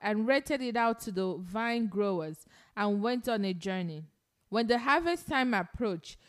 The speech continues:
he sent his slaves to the vine growers to receive his produce. The vine growers took his slaves and beat one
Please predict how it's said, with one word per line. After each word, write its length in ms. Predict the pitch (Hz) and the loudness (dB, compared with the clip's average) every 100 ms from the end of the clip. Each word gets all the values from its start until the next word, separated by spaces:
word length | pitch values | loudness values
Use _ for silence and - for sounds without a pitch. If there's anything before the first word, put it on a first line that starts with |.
| _ | _
he 160 | - 214 | -4 -4
sent 400 | - 294 349 - | 0 -2 -2 -4
his 140 | 233 | -6
slaves 460 | - 247 262 196 - | -6 -4 0 0 -2
to 140 | - | -6
the 120 | 196 202 | -2 -2
vine 720 | 175 202 262 285 294 294 247 | -2 -2 -2 -2 -4 -6 -6
growers 640 | 202 190 180 165 170 - - - _ | -2 0 0 -2 -6 -10 -20 -20 _
to 120 | - 214 | -2 0
receive 720 | 202 - - 277 285 277 240 | 0 -2 -6 -2 0 0 -4
his 260 | 202 190 - | -8 -8 -10
produce. 720 | - 226 208 170 160 151 - _ _ _ _ | -6 -4 -4 -6 -10 -12 -20 _ _ _ _
The 140 | 190 226 | 2 2
vine 580 | 208 240 285 370 427 294 | 4 2 4 4 2 2
growers 520 | 254 247 233 220 - | 6 8 8 4 0
took 300 | - 226 - | -8 -6 -4
his 140 | 208 - | -8 -8
slaves 560 | - 269 330 247 - | -4 0 0 -2 -6
and 300 | 196 208 190 | 0 2 2
beat 300 | 196 294 294 | 0 -4 -4
one 320 | 240 226 226 | -2 0 0